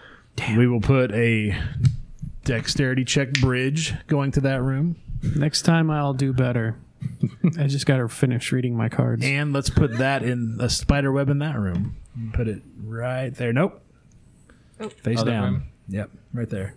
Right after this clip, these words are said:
Speaker 2: It's a spider web.
Speaker 1: So that was one move. You move to that room. You've got, you can check the spider web. You can check the, uh, whatever that is, pirate chest, or you can make a dexterity check to try to move forward to the next room.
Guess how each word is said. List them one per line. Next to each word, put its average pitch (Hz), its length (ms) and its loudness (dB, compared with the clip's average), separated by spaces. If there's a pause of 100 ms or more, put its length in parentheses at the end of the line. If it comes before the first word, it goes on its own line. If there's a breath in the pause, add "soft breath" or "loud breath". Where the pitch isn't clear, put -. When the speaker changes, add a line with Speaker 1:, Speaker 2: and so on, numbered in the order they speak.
Speaker 2:
It's - 120 -14
a - 40 0
spider 113 460 0
web. 104 460 -2 (1400 loud breath)
Speaker 1:
So 135 120 8
that 139 100 6
was 151 160 4
one 151 360 2
move. 143 360 2
You 135 80 2
move 131 200 2
to 143 100 4
that 135 200 4
room. 120 480 0
You've 120 220 2
got, 120 180 0
you 120 80 0
can 117 140 2
check 127 260 4
the 110 80 0
spider 190 380 4
web. 196 400 2 (640 loud breath)
You 123 80 6
can 123 160 2
check 123 380 4
the, 120 300 2
uh, 104 300 0 (1200 loud breath)
whatever 123 240 4
that 107 120 2
is, 107 220 0
pirate 127 400 4
chest, 135 420 0 (380 loud breath)
or 120 140 4
you 123 80 4
can 127 100 4
make 123 160 4
a 123 80 4
dexterity 120 560 2
check 123 240 2
to 110 80 0
try 120 120 4
to 107 80 2
move 107 200 2
forward 110 260 2
to 110 60 2
the 123 80 2
next 147 240 -4
room. 107 180 -6